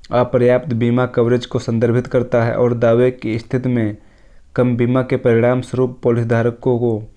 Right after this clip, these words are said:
आर्थिक नुकसान हो सकता है, क्योंकि दावा पॉलिसी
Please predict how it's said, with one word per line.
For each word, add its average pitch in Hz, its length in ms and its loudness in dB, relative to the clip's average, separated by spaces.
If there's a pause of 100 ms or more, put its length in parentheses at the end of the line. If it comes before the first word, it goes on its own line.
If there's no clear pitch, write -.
(800)
आर्थिक 113 360 0
नुकसान 127 280 -2
हो 123 100 -2
सकता 120 320 -4
है, 117 80 0
क्योंकि 117 460 -2
दावा 113 420 2
पॉलिसी 117 760 0